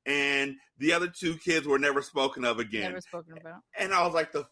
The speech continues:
Speaker 1: fuck did you do to my story, man?"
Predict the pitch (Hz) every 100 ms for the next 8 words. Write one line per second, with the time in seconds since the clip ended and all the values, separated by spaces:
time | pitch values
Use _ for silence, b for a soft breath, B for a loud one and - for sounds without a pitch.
0 | _ 190 - - 123 127 123 139 139 120
1 | 110 98 - - 151 123 98 98 101 101
2 | 101